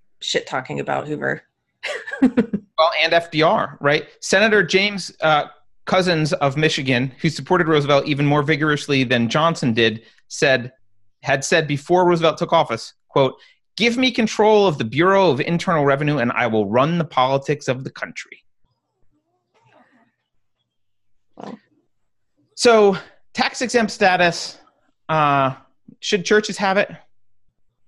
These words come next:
Speaker 2: I, I think you could make an argument that religious institutions should not be differently exempted than,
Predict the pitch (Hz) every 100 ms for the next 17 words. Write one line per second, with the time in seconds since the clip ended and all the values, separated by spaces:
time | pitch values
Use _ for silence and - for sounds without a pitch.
0 | _ _ _ _ - 196 202 - 175 208
1 | 190 196 185 160 156 151 135 135 127 117
2 | 113 120 123 127 123 117 110 - 113 113
3 | 104 104 110 110 98 - - 117 104 95
4 | 95 107 101 98 87 92 87